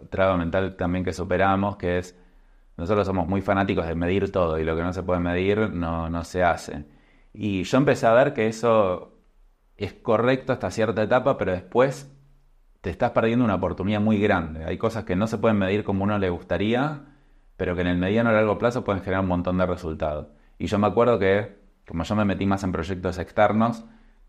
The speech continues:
y sentía que vos y Agus como que necesitaban ver como la rentabilidad concreta de algo, les trataba de, de, de presentar todo con una, "Esto va a costar tanto, voy a tratar de conseguir este resultado", obviamente sin estar seguro.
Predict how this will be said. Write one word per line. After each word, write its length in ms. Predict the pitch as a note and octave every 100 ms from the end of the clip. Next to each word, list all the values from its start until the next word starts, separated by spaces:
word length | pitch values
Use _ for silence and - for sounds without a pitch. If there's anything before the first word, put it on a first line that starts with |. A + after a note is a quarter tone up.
| _ _ -
y 100 | F2+
sentía 500 | F#2+ F#2 G2 B2 G2
que 80 | F#2+
vos 560 | A2 A2 A2 G#2 -
y 280 | F2+ F2 F2
Agus 480 | G2 G#2 G2 F#2 - -
como 240 | - D#2+ D2+
que 120 | D#2+
necesitaban 540 | D#2+ D2+ E2 F#2 F#2 F2+
ver 300 | F#2 F#2 E2+
como 360 | E2 D#2+ - - _ _ _ _ _ -
la 180 | F#2+ F2
rentabilidad 560 | F2+ F2+ F2+ F2 G#2+
concreta 460 | G#2+ F#2 G2+ G2+ G#2
de 60 | G2+
algo, 320 | G#2 A2 B2
les 140 | G2 -
trataba 400 | F2+ G2 B2 G#2
de, 120 | E2+ -
de, 240 | G2+ E2+ -
de 180 | G#2+ F#2
presentar 600 | E2 E2+ F#2 G#2+ G#2+ -
todo 320 | A#2+ B2+ C3+
con 120 | F#2+
una, 340 | F#2+ G#2 - - _ _ _ _
"Esto 280 | G2+ F#2 G2
va 140 | F#2 F#2+
a 60 |
costar 300 | F#2 F2 G#2
tanto, 480 | G#2 C3+ C#3 C#3+ C#3
voy 160 | G#2+ G#2+
a 60 | G#2
tratar 340 | F#2 A2+ A2+
de 100 | G#2+
conseguir 400 | F#2+ F#2+ F#2 G2
este 160 | G2 F#2+
resultado", 560 | F#2 F#2 F2 A2 A2
obviamente 440 | F#2 E2 E2+ E2+ D#2+
sin 280 | - E2 E2
estar 240 | D#2 E2 D#2+
seguro. 580 | F2 G#2 A#2 A#2 C#3+